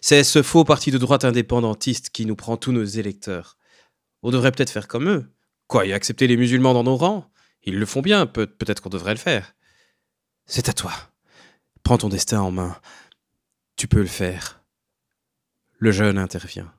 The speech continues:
Non, ils sont différents. Ils utilisent l'identité de la nation pour faire passer de l'ultralibéralisme. » « Mais c'est ce que nous faisons aussi. » Non, je, je suis allé sur notre site. Voici le point que j'ai noté du programme. L'indépendance de la région, limiter les envois d'argent dans,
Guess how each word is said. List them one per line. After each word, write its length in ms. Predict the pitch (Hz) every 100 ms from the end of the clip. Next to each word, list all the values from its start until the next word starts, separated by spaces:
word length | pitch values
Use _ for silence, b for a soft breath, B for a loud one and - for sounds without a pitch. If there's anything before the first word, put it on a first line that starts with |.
| _ _ _ b b b b
Non, 340 | 147 151 143 127
ils 320 | 120 113 107
sont 180 | - 127
différents. 520 | 120 117 117 107 95
Ils 160 | 98 120
utilisent 360 | 127 131 117
l'identité 520 | 123 131 127 - 139
de 80 | 120
la 100 | 117
nation 440 | 110 110 - 127 117
pour 120 | 98
faire 160 | 110
passer 360 | - 110 - 120
de 100 | 104
l'ultralibéralisme. » « 1120 | 101 117 104 117 104 101 95 95 92 92 110 _ _ _ _ _ _ -
Mais 240 | 131 107
c'est 140 | - 101
ce 60 |
que 80 | 113
nous 100 | 101
faisons 280 | 101 95 101
aussi. » 360 | 127 160 113 _ B B B B
Non, 300 | 143 151 131
je, 100 | 113 110 - _ _ -
je 120 | 151
suis 200 | 151 165
allé 160 | 175 180
sur 160 | -
notre 240 | 143 - 117
site. 300 | - 85 - B B B
Voici 260 | 143 135 170
le 120 | 139
point 240 | - 143
que 100 | 139
j'ai 100 | 113
noté 220 | 117 110 113
du 100 | 107
programme. 480 | 113 92 90 87 90 _
L'indépendance 800 | 76 95 98 110 120 117 120 117
de 60 | 113
la 100 | 110
région, 560 | 107 104 98 113 170 156
limiter 380 | 117 113 110
les 140 | 113 110
envois 240 | 110 113
d'argent 480 | 110 104 104 113 110
dans, 360 | 107 98 95